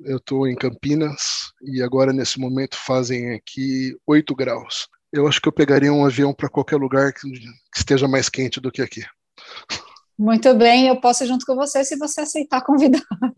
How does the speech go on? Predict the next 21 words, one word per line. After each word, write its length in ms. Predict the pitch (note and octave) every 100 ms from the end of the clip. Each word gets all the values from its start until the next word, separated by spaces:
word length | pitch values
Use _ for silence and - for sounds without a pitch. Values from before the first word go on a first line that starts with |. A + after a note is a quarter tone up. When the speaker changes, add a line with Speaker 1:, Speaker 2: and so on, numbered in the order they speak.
| E4 - -
Speaker 2:
<laughs> 1400 | - D#4 D#4+ D#4+ - D#4 - C#5 C#5 D#4 - - - -
Porque 240 | A#3+ A#3+ C4+
Speaker 1:
Vamos 140 | D3
Speaker 2:
realmente 280 | D#3+ E3 C4+
Speaker 1:
junto. 140 | C#3+
Speaker 2:
onde 160 | C#3+ C4+
eu 120 | C#4 C4+
tô 60 |
aqui 280 | - - C4
também 260 | C4 B3 B3+
está 220 | - B3+
frio. 280 | - A3+ F3+
Speaker 1:
<laughs> 1600 | - - - C3+ - C#3 E3 - - D3+ - - - C#3+ -
Speaker 2:
Ricardo, 380 | A3 - B3 A#3
eu 120 | A3+
queria 480 | A3+ C4 B3+ B3+ B3
te 120 | A#3+
agradecer 420 | A#3+ A#3 A#3 -
mais 240 | A3+ A3+ A#3+
uma 160 | B3
vez, 540 | G#3+ G#3 A#3 C4+ -